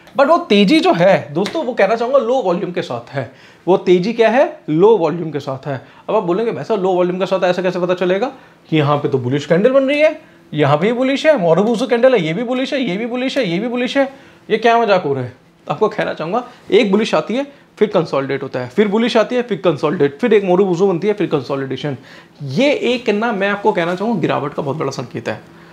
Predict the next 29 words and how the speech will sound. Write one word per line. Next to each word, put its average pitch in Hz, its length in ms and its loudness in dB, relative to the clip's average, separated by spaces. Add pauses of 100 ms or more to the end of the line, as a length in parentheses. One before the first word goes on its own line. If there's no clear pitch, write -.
(800)
हालांकि 226 340 2
जब 233 160 4
हमने 226 180 4
बोला 196 240 4
था 247 80 0
ना 370 80 2
अठारह 214 260 2
हज़ार 233 160 4
तीन 208 160 2
सौ 226 120 2
पे 175 100 2
कि 175 200 2
Nifty 190 180 -4
शॉर्ट 175 300 2
है, 196 60 2
यहाँ 185 120 0
से 185 120 0
बेच 165 240 4
दो, 160 340 0 (400)
इसके 196 260 2
कुछ 202 220 -2
रील्स 190 380 2
भी 214 280 -2
आपको 185 380 0
मिल 175 220 2
जाएंगे 185 300 0
YouTube 170 260 2
पे, 202 100 2 (300)
Telegram 156 280 2